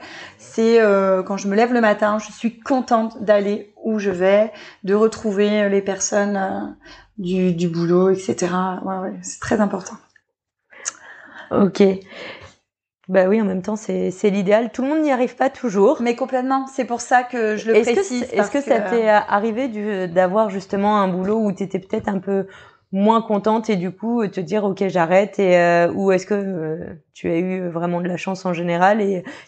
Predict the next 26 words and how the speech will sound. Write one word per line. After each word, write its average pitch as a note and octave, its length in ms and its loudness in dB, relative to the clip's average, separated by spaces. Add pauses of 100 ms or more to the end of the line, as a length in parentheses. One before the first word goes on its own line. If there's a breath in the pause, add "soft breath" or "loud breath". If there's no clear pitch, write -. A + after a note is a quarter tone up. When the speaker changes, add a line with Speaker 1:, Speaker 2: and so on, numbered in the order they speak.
Speaker 2:
t'as F3+ 120 -4
pas G#3 200 4
arrêté G3 360 0
un F#3+ 140 2
boulot F#3 260 0
parce F#3+ 180 -2
que G3 120 -6
tu F3 520 -2
te - 60 -20
sentais, G3 720 0
euh, F3 160 4
plus D#3 180 -14
de F#3 60 -2
le F3+ 80 4
faire G3+ 200 2
ou G3+ 60 0
t'avais F3 300 0
plus - 140 -12
cette E3+ 240 -2
joie, F#3+ 260 4
ce F#3+ 120 -4
bonheur F3 360 2
d'y F3 100 0
aller F3 180 0
le F3+ 80 0
matin ? E3+ 360 -6